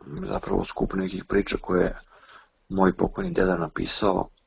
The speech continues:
jer on je bio učesnik, naravno, oslobodilačke borbe, tačnije bio je ilegalac ovako na strani partizana. Ovaj, ta knjiga, naravno, nema veze sa Svetom Gorom, ali eto, tu je interesantno da se pročita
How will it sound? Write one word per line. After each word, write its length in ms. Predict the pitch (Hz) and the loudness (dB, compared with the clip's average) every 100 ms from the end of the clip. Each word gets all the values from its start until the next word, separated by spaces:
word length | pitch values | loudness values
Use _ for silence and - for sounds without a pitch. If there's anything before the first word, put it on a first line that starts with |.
| _ _ - | _ _ -6
jer 140 | 90 | -2
on 120 | 90 | -2
je 60 | 87 | -2
bio 380 | 85 85 78 - _ _ | 2 4 4 2 _ _
učesnik, 600 | 76 78 90 - 73 - - - - - - - - - _ _ _ - 50 - _ | -8 -4 -4 -4 -8 -8 -16 -16 -16 -16 -16 -16 -16 -20 _ _ _ -20 -20 -20 _
naravno, 520 | - - 82 82 82 - | -16 -6 -2 2 0 0
oslobodilačke 800 | - 113 110 110 _ 90 - 92 | -6 0 -2 -2 _ -2 0 2
borbe, 280 | 92 98 - | 4 6 4
tačnije 320 | - - 85 | 0 -2 0
bio 160 | 90 87 | 6 6
je 140 | 78 | 8
ilegalac 560 | 87 87 87 85 - 73 | 8 8 8 8 6 0
ovako 240 | 78 82 | 0 0
na 60 | 82 | 2
strani 280 | 90 90 | 4 4
partizana. 600 | - - 90 85 98 98 - - - - - - _ - | 4 2 4 6 6 6 2 -6 -16 -18 -20 -20 _ -10
Ovaj, 340 | 90 90 92 | -2 2 4
ta 120 | - | 4
knjiga, 180 | 92 95 | 4 4
naravno, 200 | 92 92 | 6 8
nema 160 | 92 92 | 8 8
veze 180 | 92 87 | 8 6
sa 60 | |
Svetom 300 | - - 92 | 0 0 2
Gorom, 340 | 95 98 95 90 | 6 6 6 6
ali 220 | 90 92 | 8 8
eto, 180 | 90 82 | 6 0
tu 260 | - 90 | 2 4
je 60 | 90 | 4
interesantno 560 | 85 92 - 92 92 | 4 0 2 0 2
da 140 | 87 85 | 2 0
se 180 | - - | 0 -2
pročita 460 | 90 - 87 92 | -2 -4 0 0